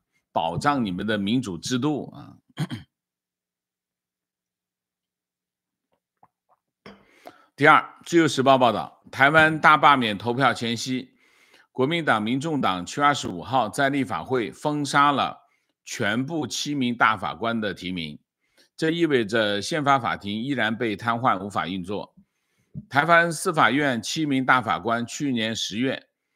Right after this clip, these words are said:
届满，任期届满。那么蔡-，赖清德总统去年八月提名了七名人选啊，大法官人选，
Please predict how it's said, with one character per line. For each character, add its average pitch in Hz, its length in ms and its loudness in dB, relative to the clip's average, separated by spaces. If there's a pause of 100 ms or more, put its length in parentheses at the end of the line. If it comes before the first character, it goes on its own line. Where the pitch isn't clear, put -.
(240)
届 156 200 2
满， 82 320 -2
任 139 180 -2
期 127 200 -8
届 135 160 -4
满。 87 280 -8 (120)
那 120 180 -4
么 117 420 0
蔡-， 143 280 -2
赖 131 420 -2
清 147 200 -6
德 143 120 0
总 131 220 -4
统 101 180 -6
去 - 160 -10
年 123 180 -2
八 127 200 4
月 135 300 -2 (500)
提 139 180 -6
名 143 220 -2
了 127 220 2
七 - 340 -6
名 127 240 0
人 107 180 -2
选 98 260 -10 (180)
啊， - 200 -20
大 113 140 0
法 85 160 -10
官 101 180 -6
人 98 200 -6
选， 90 260 -12